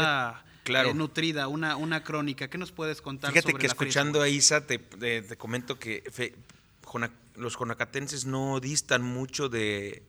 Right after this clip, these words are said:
Speaker 1: lo que es el folclor mexicano. O sea, realmente, eh, yo creo que todos tenemos así como que esa, esas ganas de bailar, esas ganas de brincar, esas ganas,
Speaker 2: Ujú.
Speaker 1: bueno, morelenses,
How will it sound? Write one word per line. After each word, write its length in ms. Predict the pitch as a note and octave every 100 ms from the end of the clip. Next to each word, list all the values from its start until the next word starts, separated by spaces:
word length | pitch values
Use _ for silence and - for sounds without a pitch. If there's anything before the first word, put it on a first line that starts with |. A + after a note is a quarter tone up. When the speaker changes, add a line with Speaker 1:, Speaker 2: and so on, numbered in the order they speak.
| -
Speaker 1:
lo 260 | A2+ A2 -
que 80 |
es 100 | B2
el 80 | C#3
folclor 440 | - A2 - C3 C#3
mexicano. 480 | A#2+ A#2+ - A3+ - _ _ - - -
O 100 | B2
sea, 180 | C3
realmente, 760 | B2 B2+ C3+ C#3+ C#3+ D3 C3 B2
eh, 80 | A#2+
yo 140 | B2+
creo 220 | B2 C#3
que 100 | C#3
todos 540 | B2 - C#3+ C#3 C#3 -
tenemos 400 | A#2+ B2+ C3 B2
así 200 | A#2 B2+
como 340 | - C3 A#2+ A2
que 260 | A2+ G#2 - - - - - -
esa, 580 | C3+ B2 - C#3+ B2+ A2 -
esas 440 | C3 C3 C#3 A#2+
ganas 420 | B2+ C3+ C#3 B2
de 120 | A#2 G#2+
bailar, 680 | G#2 G2+ G#2+ A#2+ B2 B2 A#2+
esas 220 | A#2 A2+
ganas 320 | A#2 A#2+ A2+
de 120 | G#2+
brincar, 580 | G#2 G#2 G#2 - A#2 A#2
esas 240 | A2+ A#2 G#2+
ganas, 260 | A2+ A2+
Speaker 2:
Ujú. 80 | G#2 - -
Speaker 1:
bueno, 180 | A#2 A#2
morelenses, 720 | G#2 G#2 A2+ B2 B2 A#2+